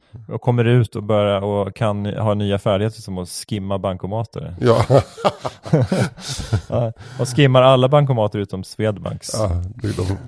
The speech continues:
Speaker 2: de, de, man, man, man, för det skulle vara att kacka i eget bo.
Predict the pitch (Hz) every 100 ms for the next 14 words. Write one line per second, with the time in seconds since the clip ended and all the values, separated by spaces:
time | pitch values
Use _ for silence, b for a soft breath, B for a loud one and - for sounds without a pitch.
0 | - _ 101 98 - - 87 95 98 107
1 | 98 110 110 107 - 107 98 110 - 107
2 | - - 107 - 117 104 95 - 127 -
3 | 98 _ 98 92 101 98 90 95 92 123
4 | -